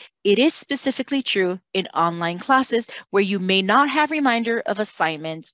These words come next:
and due dates by simply attending class in person. Understanding how you will learn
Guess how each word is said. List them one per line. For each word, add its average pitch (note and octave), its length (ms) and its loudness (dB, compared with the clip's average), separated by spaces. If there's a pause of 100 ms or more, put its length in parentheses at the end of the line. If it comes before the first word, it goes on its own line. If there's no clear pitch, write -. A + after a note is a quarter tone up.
and F3+ 220 2
due G#3 160 -2
dates E3 300 -2
by E3 140 -2
simply D#3+ 480 -2
attending D#3+ 340 -6
class D3 320 -4
in F3+ 100 -6
person. G#3 480 0 (300)
Understanding G#3 680 2
how F#3+ 220 2
you B3+ 180 -2
will D4 140 -4
learn A3+ 340 -2